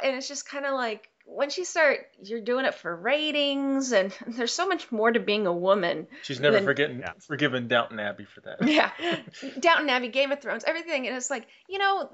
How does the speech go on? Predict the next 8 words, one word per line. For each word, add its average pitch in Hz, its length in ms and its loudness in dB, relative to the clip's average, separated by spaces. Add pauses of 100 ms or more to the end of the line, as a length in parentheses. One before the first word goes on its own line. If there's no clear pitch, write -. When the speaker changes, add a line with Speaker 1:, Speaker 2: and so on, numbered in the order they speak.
(140)
Speaker 1:
there 349 200 0
is 381 300 0
more 247 360 2
to 262 180 -4
being 208 480 0
a 180 80 2
woman 226 760 0 (440)
than 220 380 6